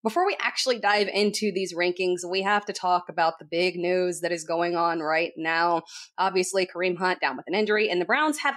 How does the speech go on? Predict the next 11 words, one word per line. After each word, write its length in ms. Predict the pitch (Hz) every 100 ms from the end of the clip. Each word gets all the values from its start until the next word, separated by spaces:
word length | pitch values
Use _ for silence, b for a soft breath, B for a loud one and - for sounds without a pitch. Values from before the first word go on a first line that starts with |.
| -
officially 720 | - _ 370 - 381 254 147
signed, 480 | - - 285 240 160
literally 280 | 320 285
right 220 | 156 196 -
before 260 | 214 247
the 60 | 175
show, 460 | - 254 277 165 - B B B B B B _ _ _ _ _
Kareem 320 | - 190 254 247
Hunt, 380 | - 269 - - _ _ _ _ _
one-year 380 | - 214 277 269
deal, 260 | 196 151